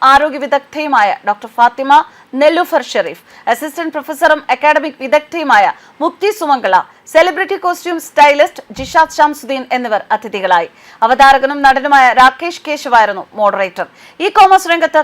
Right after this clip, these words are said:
കാതലായ മാറ്റമാണ് സമൂഹ മാധ്യമങ്ങളുടെ കടന്നുവരവോടെ സാധ്യമായത് എന്ന് ഫാഷൻ ഫോറത്തിൽ ഡോക്ടർ ഫാത്തിമ നെല്ലൂഫർ ഷെരീഫ് അഭിപ്രായപ്പെട്ടു. ഫാഷൻ രംഗത്തെ ജനങ്ങളോട് അടുപ്പിക്കാനും ബ്രാൻഡുകൾ വേഗത്തിൽ തിരഞ്ഞെടുക്കാനും സോഷ്യൽ മീഡിയ സ്വാധീനം ഉപകരിക്കുന്നുണ്ട്.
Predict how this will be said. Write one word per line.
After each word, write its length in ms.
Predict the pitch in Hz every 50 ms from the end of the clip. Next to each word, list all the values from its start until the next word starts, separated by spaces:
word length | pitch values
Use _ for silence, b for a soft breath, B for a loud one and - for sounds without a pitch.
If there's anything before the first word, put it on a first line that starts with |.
| 302 302
കാതലായ 480 | 294 285 294 285 320 330 339 330 320
മാറ്റമാണ് 600 | 294 285 269 262 - 269 254 254 247 233 233 226 - B B B B -
സമൂഹ 380 | 302 302 311 339 349 339 359
മാധ്യമങ്ങളുടെ 760 | 370 349 330 311 311 - 294 294 285 285 277 269 262 254 262 262 262 262
കടന്നുവരവോടെ 560 | 247 262 262 285 277 269 262 247 247 240 240
സാധ്യമായത് 760 | 240 - 254 233 233 - 262 262 247 240 226 226 214 202 - -
എന്ന് 220 | - 208 214 254 349 359 B B B B B - 294
ഫാഷൻ 300 | 302 311 - 381 339 320
ഫോറത്തിൽ 520 | 311 302 277 277 254 269 294 359 330 233
ഡോക്ടർ 220 | 262 262 262 269 247
ഫാത്തിമ 460 | - 277 269 277 277 302 294 320 311
നെല്ലൂഫർ 500 | - 254 269 262 262 262 254 - 254 247
ഷെരീഫ് 440 | 247 - 269 233 226 190 170 - - -
അഭിപ്രായപ്പെട്ടു. 720 | 208 - 226 220 - 226 214 208 - 202 190 202 - - b b b b b b
ഫാഷൻ 360 | 285 277 285 277 330 311 302 294
രംഗത്തെ 440 | 302 294 294 285 269 302 311 294 -
ജനങ്ങളോട് 520 | 233 277 277 285 302 320 330 330 320 302 262 - -
അടുപ്പിക്കാനും 580 | 247 254 269 269 349 277 311 311 262 202 151 - b b b b
ബ്രാൻഡുകൾ 500 | 208 247 277 302 330 349 339 381 349 349 320
വേഗത്തിൽ 400 | 302 311 370 349 - - 330 330 - 320
തിരഞ്ഞെടുക്കാനും 600 | 285 320 320 330 320 - 262 247 247 277 381 392 b b b b -
സോഷ്യൽ 340 | 349 339 359 - 415 403 392
മീഡിയ 300 | 370 339 330 330 311 311
സ്വാധീനം 640 | 311 - 311 285 285 294 294 302 330 311 285 - - -
ഉപകരിക്കുന്നുണ്ട്. 840 | 262 247 285 269 269 269 254 - 247 214 190 185 180 175 180 -